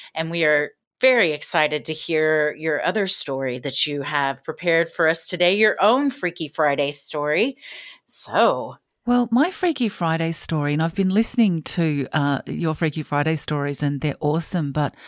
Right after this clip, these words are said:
Speaker 2: what I wanted to tell you was, um, the, the story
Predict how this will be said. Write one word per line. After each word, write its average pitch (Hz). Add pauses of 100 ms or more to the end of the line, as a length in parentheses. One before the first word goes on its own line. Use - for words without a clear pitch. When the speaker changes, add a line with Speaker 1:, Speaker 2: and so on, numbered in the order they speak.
(200)
Speaker 2:
what 233
I 320
wanted 196
to 170
tell 156
you 165
was, 143
um, 143
the, -
the 151
story 156